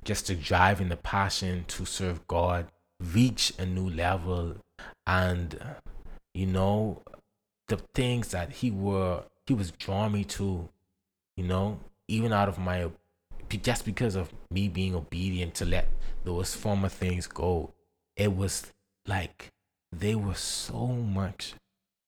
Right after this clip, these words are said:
better, because the things that I, I had lost, I were, I was really holding on to those things. I was really clinging on to those things.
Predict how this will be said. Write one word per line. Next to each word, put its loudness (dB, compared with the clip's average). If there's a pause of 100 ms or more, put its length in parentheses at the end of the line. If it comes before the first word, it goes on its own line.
(120)
better, 0 (600)
because 0
the 0
things -2
that -2
I, 0 (360)
I 0
had -4
lost, -2
I -2
were, 0 (140)
I 2
was 0 (140)
really 0
holding -4
on -2
to -8
those -4
things. -4
I 0
was -4
really -2
clinging -8
on -2
to -8
those -4
things. -4